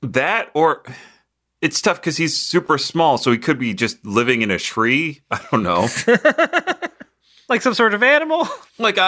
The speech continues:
Speaker 1: I don't know, the, the, the cricket that he is. <laughs>
Speaker 2: Bubbles gets to stay in the house.
Speaker 1: But I don't know. Maybe, maybe Gregory just doesn't like living domesticatedly.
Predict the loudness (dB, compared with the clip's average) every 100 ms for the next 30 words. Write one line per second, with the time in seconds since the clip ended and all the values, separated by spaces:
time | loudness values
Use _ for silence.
0 | 4 4 4 4 4 4 0 2 2 2
1 | 0 -2 0 0 2 2 4 4 2 0
2 | -6 -14 -20 _ _ _ -20 -20 -10 -2
3 | 0 0 -2 -2 -2 -2 0 -2 -4 -4
4 | -4 -6 -10 -14 -18 _ _ _ _ -20
5 | -20 -8 0 2 4 4 4 4 2 -2
6 | _ 0 2 2 0 -2 2 0 0 -4
7 | 0 0 2 2 0 -2 -2 0 -2 -4
8 | -4 -6 -8 -10 -10 -12 -18 -20 -20